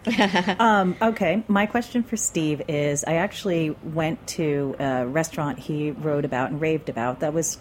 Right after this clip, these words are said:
Speaker 2: quite under the radar, and that is Clement Restaurant at the Peninsula Hotel. I think that Chef Brandon Kita was a great discovery of Steve's. So, I wanna know what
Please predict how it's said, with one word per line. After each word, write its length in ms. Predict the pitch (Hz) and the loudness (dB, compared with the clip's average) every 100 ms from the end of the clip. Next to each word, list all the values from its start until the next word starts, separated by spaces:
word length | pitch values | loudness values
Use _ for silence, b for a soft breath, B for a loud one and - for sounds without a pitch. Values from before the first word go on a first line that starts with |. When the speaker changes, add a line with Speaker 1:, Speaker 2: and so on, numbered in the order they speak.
| - 160 | -12 -10
Speaker 2:
quite 300 | - 180 - | -2 -2 0
under 220 | 175 175 | -2 0
the 80 | 170 | 0
radar, 480 | 190 175 131 131 131 | 0 0 0 0 -2
and 320 | 147 147 143 | -2 -2 0
that 300 | 143 143 - | 0 -2 -2
is 260 | 151 143 143 | -2 -2 -4
Clement 380 | - 165 170 156 | -4 -2 -2 -2
Restaurant 540 | 147 - 143 139 131 | -4 -4 -4 -2 -2
at 160 | 143 131 | -4 -6
the 100 | 139 | -8
Peninsula 560 | - 147 143 - 135 127 | -4 -2 -2 -2 -4 -2
Hotel. 520 | 131 127 175 131 - B B B B | -4 0 0 0 -2 B B B B
I 100 | 156 | -4
think 300 | 151 156 139 | -2 -4 -2
that 300 | 147 139 - - - | 0 0 -2 -10 -8
Chef 360 | - 143 - | -2 -2 -4
Brandon 460 | 151 143 143 143 139 | -4 -2 0 0 -2
Kita 340 | - 170 147 | -2 0 0
was 180 | 135 139 | -2 -4
a 40 | 139 | -6
great 400 | 143 131 127 - | -2 0 -2 -4
discovery 520 | 139 - 151 139 123 | -6 -4 -4 -2 -2
of 100 | 123 | -4
Steve's. 460 | - 320 143 113 B B B B - | -2 -2 -2 -6 B B B B -4
So, 420 | - 202 156 - - - - | 0 2 2 -2 -10 -14 -2
I 80 | 214 | 2
wanna 220 | 226 196 | 2 2
know 320 | 147 143 170 | 2 0 -2
what 300 | 156 156 175 | -2 0 0